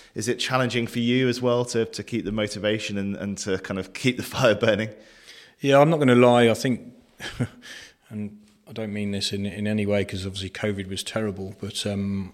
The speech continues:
Speaker 2: and, uh, it was a, it was a, a incredible sort of time to, to be, uh, <laughs> to be around. But, um, it sort of, I wouldn't s-, it came at a good time for me because, <laughs> and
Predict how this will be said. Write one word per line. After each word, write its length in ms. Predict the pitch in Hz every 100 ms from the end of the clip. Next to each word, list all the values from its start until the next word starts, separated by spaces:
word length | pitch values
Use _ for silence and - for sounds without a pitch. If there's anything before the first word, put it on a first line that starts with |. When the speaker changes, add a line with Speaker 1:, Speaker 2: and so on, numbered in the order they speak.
| _
Speaker 2:
and, 320 | 104 98 98
uh, 40 | 95
it 180 | 95 95
was 140 | 98
a, 100 | 95 -
it 140 | - 101
was 160 | 95
a, 140 | 95 92 _ _ _ _ _ _ _ _ _ _ -
a 140 | 98 _ _ -
incredible 640 | 104 98 - 107 98 98 95
sort 180 | 98
of 80 | 95
time 420 | - 107 104 98 98
to, 240 | 101 95 - - - _
to 100 | -
be, 340 | 92 101 98
uh, 440 | 98 98 98 95 92 - - -
<laughs> 80 | 135 - - - - -
to 80 |
be 140 | 107 101
around. 460 | 104 117 107 92
But, 300 | 90 92 -
um, 500 | 101 95 98 95 92 -
it 300 | 101 - -
sort 200 | - 98
of, 320 | 95 - - - _ _ _ _ -
I 40 |
wouldn't 260 | 101 101 87
s-, 180 | - - -
it 100 | -
came 240 | - 117 101
at 60 |
a 40 | 92
good 160 | 110
time 240 | - 107 98
for 140 | 101
me 280 | 107 113 113
because, 640 | - 110 - 104 101 - - -
<laughs> 240 | - -
and 100 | -